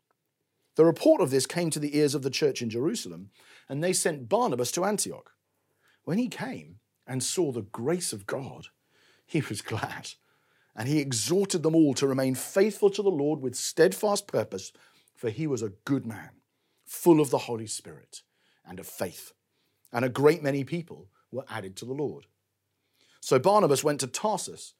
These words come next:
to look for Saul. And when he'd found him, he brought him to Antioch. For a whole year,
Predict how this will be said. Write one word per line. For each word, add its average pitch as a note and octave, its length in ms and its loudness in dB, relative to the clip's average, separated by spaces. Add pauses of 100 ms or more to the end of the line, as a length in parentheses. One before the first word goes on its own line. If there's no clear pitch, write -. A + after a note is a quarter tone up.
(100)
to - 100 -6
look A#2 180 -6
for - 100 -8
Saul. - 380 -4 (680)
And A#2+ 120 -4
when E3+ 80 0
he'd D#3 140 -2
found C4 340 0
him, C3 240 -6
he E3 120 -6
brought B2+ 260 -6
him B2+ 80 -4
to - 160 -6
Antioch. - 420 -8 (720)
For - 180 -4
a A#2 40 2
whole G#3 380 2
year, D3 400 2